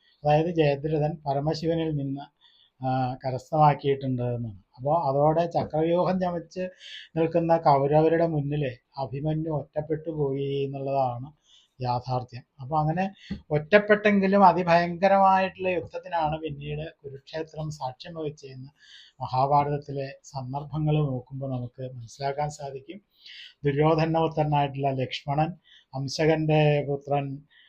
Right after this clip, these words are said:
അതേപോലെ ശല്യരുടെ ഇളയ സഹോദരൻ, ശല്യരുടെ മകൻ രുക്മാരഥൻ, അതേപോലെ ത്രിലോചനൻ, കുന്തവേദി, സുഷേണൻ, ആ, വാസരീയൻ,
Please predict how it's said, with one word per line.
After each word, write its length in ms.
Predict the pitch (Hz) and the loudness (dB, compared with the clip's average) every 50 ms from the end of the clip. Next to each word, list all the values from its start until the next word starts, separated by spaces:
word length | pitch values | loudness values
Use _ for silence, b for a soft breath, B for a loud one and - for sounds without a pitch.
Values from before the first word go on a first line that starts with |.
| b b b b 139 | b b b b -6
അതേപോലെ 440 | 135 135 139 135 135 135 139 135 | -2 -2 0 0 0 -2 -2 -4
ശല്യരുടെ 600 | 131 - 147 135 131 135 139 151 160 156 160 156 151 | -4 -4 -4 -4 -2 2 4 4 6 6 6 6 6
ഇളയ 420 | 151 151 143 135 139 139 151 156 | 4 4 2 2 0 0 2 0
സഹോദരൻ, 720 | 156 151 143 - 127 135 143 147 143 147 135 143 143 147 - | 0 -2 -4 -4 -2 0 0 2 0 0 -2 -4 -8 -10 -16
ശല്യരുടെ 720 | - - - 131 131 135 135 151 156 156 156 151 147 139 | -18 -12 -12 -10 -10 -2 0 2 4 4 4 2 2 0
മകൻ 360 | 135 127 123 127 143 147 143 131 | -2 -4 -4 -6 -6 -8 -8 -12
രുക്മാരഥൻ, 760 | 127 - _ _ _ 147 143 151 151 147 156 151 127 151 165 - _ B B B B B B B B _ | -16 -16 _ _ _ -2 -2 0 0 0 -2 -4 -4 -8 -12 -12 _ B B B B B B B B _
അതേപോലെ 480 | 127 139 143 143 135 143 139 139 139 139 | -2 0 0 0 0 0 0 0 0 -2
ത്രിലോചനൻ, 840 | 135 - 139 135 131 131 139 139 147 151 147 156 151 151 156 160 170 - _ _ _ | -2 -2 -2 -2 0 0 2 2 2 2 2 2 2 2 2 0 -4 -10 _ _ _
കുന്തവേദി, 920 | 143 135 131 135 135 139 143 147 151 151 151 151 147 151 156 160 165 156 _ | -8 -6 -6 -2 0 2 4 4 6 6 6 6 6 4 2 -2 -2 -6 _
സുഷേണൻ, 800 | - - - 135 123 - - 143 143 143 147 147 147 156 156 160 - b b b b b b b b b b b b _ _ _ _ _ 131 135 | -16 -12 -10 -10 -10 -6 -4 -2 0 0 0 0 0 -2 -2 -4 -8 b b b b b b b b b b b b _ _ _ _ _ -6 -4
ആ, 180 | 135 135 131 | -2 -2 -2
വാസരീയൻ, 920 | 131 131 135 131 127 131 - - 170 156 151 156 156 156 156 156 160 160 | 0 2 2 4 4 2 2 0 0 2 2 4 4 4 4 2 2 0